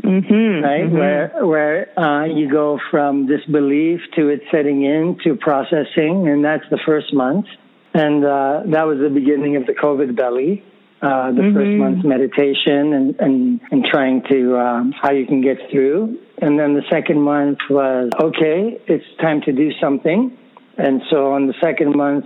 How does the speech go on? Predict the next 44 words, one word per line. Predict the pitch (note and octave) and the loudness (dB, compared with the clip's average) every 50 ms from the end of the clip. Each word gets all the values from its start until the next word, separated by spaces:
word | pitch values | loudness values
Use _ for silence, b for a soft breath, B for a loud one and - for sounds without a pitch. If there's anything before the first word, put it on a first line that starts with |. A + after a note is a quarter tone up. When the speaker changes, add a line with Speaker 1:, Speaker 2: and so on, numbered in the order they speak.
| - - | -4 -2
Speaker 2:
my | D3 C#3 B2+ | -2 0 -2
creativity | - - D3 C3+ B2+ - E3 D3 C#3 C#3+ - - C#3+ C#3 C#3 C#3 C3+ | -2 -2 -4 -4 -2 0 0 0 0 -2 -2 -2 0 0 2 0 0
was | B2+ C3+ - - - | 0 -2 -4 -6 -6
springtime. | - - D3+ C#3+ D3 C#3 - C#3+ C3+ C3+ C#3 D#3+ E3+ - - - - | -4 -2 0 0 0 -2 -2 -2 0 0 0 -2 -4 -6 -12 -12 -10
It | - - - F3 | -8 -4 -2 -2
took | E3 - E3+ | -2 0 0
me | D3+ D3 C#3+ | 0 0 0
outside | C#3+ D3 C#3+ - - E3 D3+ D#3 D3 C#3+ | 0 -2 -2 -2 -2 0 0 0 0 0
in | C#3+ C3+ | 0 0
my | C3+ B2+ B2 | 0 0 0
backyard | A#2+ C3+ C3 C3 - - D3+ C#3+ D3+ D#3+ D3+ C3+ B2+ B2+ B2+ B2 - | 0 0 -2 -2 -2 -2 0 0 0 0 0 0 0 -2 -2 -4 -6
where | - G#3 G3+ E3 D3 C#3+ C#3 C3+ B2+ B2 B2 B2+ C3 C#3+ | -6 -4 -2 0 0 2 2 0 0 0 0 0 0 0
my | C#3+ C3+ C3 - - | 0 0 -2 -2 -2
friends | - D#3 D#3 D#3 C3 | -2 0 0 0 0
and | D3+ C#3 | 0 0
I | C#3 C3+ C3 | 0 0 -2
created | - - D3 C#3+ C3+ C3+ C#3 C#3+ B2+ | -2 0 0 0 2 2 0 0 0
an | C3 B2+ B2+ B2+ | 0 0 0 0
amphitheater. | C3+ D#3 E3+ - - D#3 B2 - - D3 C3 A#2+ A2 A2+ G#2+ G#2+ A2 - - - | 0 0 -2 0 0 -2 -2 0 0 0 2 2 2 0 0 -2 -2 -6 -6 -4
Speaker 1:
Yeah, | - G#3+ | -2 -2
Speaker 2:
Because, | G#3+ - D4+ F4+ F#4+ F#4+ - C#4+ - A#3+ | 0 2 0 0 2 0 0 0 0 0
uh, | C#4 | 0
Speaker 1:
tell | C#4+ C#4 | 0 0
us | C#4 - C4+ | 0 0 0
Speaker 2:
we | E4 | 0
Speaker 1:
about | G4 - | 2 2
Speaker 2:
couldn't | - D#4+ D#4+ D4+ G#3 F3+ | 0 0 0 0 0 0
Speaker 1:
that, | E4 F4 F#4 F4+ - | 0 0 -2 -2 -2
because | - B3 G#3 - C4+ A3+ - | -4 -4 -2 0 -2 0 0
you've | C4+ B3+ - | -2 -2 0
got | - C4+ B3 | -2 -2 0
these | B3 B3 - | 0 0 0
Speaker 2:
<clears throat> | - A3+ | 0 0
Speaker 1:
beautiful | - D4 D#4 E4+ F4+ F#4+ G4+ G#4 F#4 - - - A3 G3+ F#3 F3+ F3+ B B B B B B B | 0 0 0 0 0 0 0 0 -2 -2 -2 0 0 0 0 -2 -4 B B B B B B B
rounds, | A3 A#3 A#3+ A#3+ A#3 B3 C4 B3+ A3 F#3 D#3 C#3+ D#3 F#3 F3 - - | 0 0 2 2 2 0 0 0 -2 -2 -2 -4 -4 -6 -8 -6 -4
from | B3 A3+ A3+ | -2 0 0
what | A3 A3+ A3 | 0 0 0
I've | G#3+ G#3+ G#3 | 0 -2 -2
heard, | - A3 A#3+ A#3 A3+ G3+ E3+ D#3+ D#3 D#3+ - | -2 0 0 0 0 0 0 -2 -2 -4 -4
located | - F#3+ G3+ G#3 G3 - G#3 F#3+ G3+ G3+ - | -4 -2 -2 -2 0 -2 0 0 -2 -2 -2
to | G3+ | -2
make | G3 F#3+ F#3 - | -2 -2 -2 -2
this | G3 F#3 - | -4 -2 0
natural | A#3 A#3 A#3+ A#3+ - - A3+ G3 F#3+ | 2 2 2 0 0 0 0 0 -2